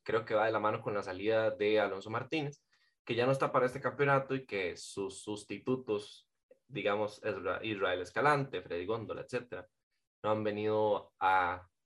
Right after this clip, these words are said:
cumplir el rol que cumplía Alonso Martínez de ser el jugador más importante junto con Brian y Aaron Suárez en la creación o en la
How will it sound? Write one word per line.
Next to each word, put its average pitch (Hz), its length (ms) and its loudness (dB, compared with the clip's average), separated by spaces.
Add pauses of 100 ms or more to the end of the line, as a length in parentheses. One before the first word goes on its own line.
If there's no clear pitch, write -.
(160)
cumplir 131 560 4
el 98 120 2
rol 101 200 -2
que 110 120 -6
cumplía 101 380 -2
Alonso 98 240 -4
Martínez 104 380 -4
de 104 80 -2
ser 101 140 -4
el 104 60 -6
jugador 95 280 -2
más 98 180 -4
importante 104 720 -2
junto 90 280 -12
con 92 180 -12
Brian 98 380 -2
y 92 120 -8
Aaron 95 320 -4
Suárez 95 640 0 (420)
en 107 160 2
la 104 120 0
creación 104 720 0
o 104 240 8
en 98 200 2
la 92 200 -2